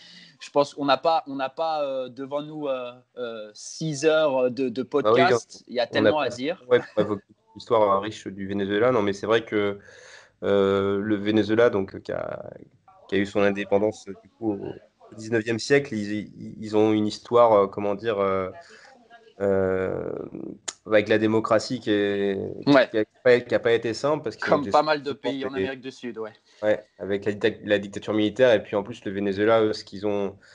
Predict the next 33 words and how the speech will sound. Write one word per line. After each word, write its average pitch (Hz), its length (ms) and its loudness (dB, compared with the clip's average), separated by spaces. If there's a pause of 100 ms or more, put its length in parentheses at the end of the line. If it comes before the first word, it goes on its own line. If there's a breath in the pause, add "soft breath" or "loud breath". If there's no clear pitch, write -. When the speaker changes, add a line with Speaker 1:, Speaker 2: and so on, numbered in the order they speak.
(420 loud breath)
Speaker 2:
ce - 100 -20
qu'ils 107 160 -6
ont, 117 80 2
c'est 107 120 -8
qu'ils 98 180 -6
ont 98 60 -2
du 92 140 -6
pétrole. 131 420 4
Donc 98 160 -2
du 95 100 -10
coup, 113 100 -12
ça, 95 280 0
ça 95 140 -10
peut 117 220 -4
aider, 113 240 -2
euh, 101 140 2
certains 104 300 -2
régimes, 107 440 0
euh, 95 260 -4
autoritaires 101 680 0
à 98 80 4
se - 120 -8
maintenir 104 400 0
grâce 95 260 0
aux, 95 220 -6
aux 101 120 -2
rentes 104 220 2
pétrolières. 107 520 -2 (800 loud breath)
Mais, 101 280 2
euh, 101 260 6
c'est 98 160 -4
vrai 120 200 4
que, 101 1000 -2